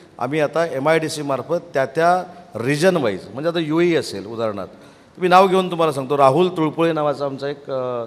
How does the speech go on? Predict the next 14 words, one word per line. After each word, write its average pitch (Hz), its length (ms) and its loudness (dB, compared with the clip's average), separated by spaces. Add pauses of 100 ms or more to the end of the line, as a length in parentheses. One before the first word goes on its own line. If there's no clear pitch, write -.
(100)
सहकारी 117 420 -4
आहे, 98 80 -4
त्याला - 460 -6
आम्ही 165 160 -2
तिथे 160 120 -6
कोऑर्डिनेटर 151 600 -2
नेमला 101 320 -8
आहे. 80 100 -16 (400)
म्हणजे - 160 -8
त्यानं 139 180 2
त्या 170 160 2
सगळ्या 156 220 -4
इंडस्ट्रीसाठी 139 600 -6
बोलायचं. 107 420 -6